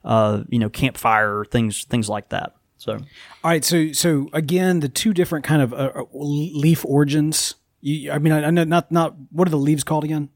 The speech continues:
Speaker 1: Uh, you talking about the, the variety of leaf that is
Speaker 2: Right.
Speaker 1: turned
Speaker 2: One
Speaker 1: into the Latakia.
Speaker 2: Yeah, yeah, yeah,
Speaker 1: Yeah,
Speaker 2: yeah.
Speaker 1: yeah, yeah. You've got, uh, in, in Cypri-, in Cyprus, the Cyprian leaf, uh, is, uh, typically Smyrna.
Speaker 2: Smyrna.
Speaker 1: Uh, which is a, uh, which is,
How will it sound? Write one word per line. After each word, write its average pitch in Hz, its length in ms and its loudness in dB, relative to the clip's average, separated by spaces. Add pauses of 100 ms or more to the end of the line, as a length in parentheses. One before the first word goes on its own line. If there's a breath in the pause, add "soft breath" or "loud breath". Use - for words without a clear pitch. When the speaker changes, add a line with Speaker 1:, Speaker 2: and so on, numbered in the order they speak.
Speaker 1:
Uh, 120 320 2
you 165 120 -2
talking 220 180 0
about 156 140 0
the, 120 280 2
the 120 120 -2
variety 127 440 2
of 107 120 -2
leaf 113 400 -4
that 117 180 0
is 113 140 0
Speaker 2:
Right. 131 260 0 (100)
Speaker 1:
turned 143 300 2
Speaker 2:
One 123 80 2
Speaker 1:
into 120 200 -2
the 104 60 0
Latakia. 104 380 -2
Speaker 2:
Yeah, 156 140 4
yeah, - 20 6
yeah, - 80 4
Speaker 1:
Yeah, 135 300 2
Speaker 2:
yeah. 214 220 2
Speaker 1:
yeah, 98 60 -8
yeah. 123 180 0
You've 123 200 -4
got, 139 240 2
uh, 117 340 2
in, 131 280 0
in 123 400 -4
Cypri-, 135 580 2
in 127 320 -2
Cyprus, 120 640 0
the 131 100 -2
Cyprian 131 500 2
leaf, 104 460 -4
uh, 107 240 -2
is, 107 320 -6
uh, 110 300 -2
typically - 300 2
Smyrna. 113 560 0
Speaker 2:
Smyrna. 127 560 0
Speaker 1:
Uh, 120 160 4
which 127 240 2
is 120 160 2
a, 113 160 4
uh, 101 240 2
which 113 140 -4
is, 107 180 -6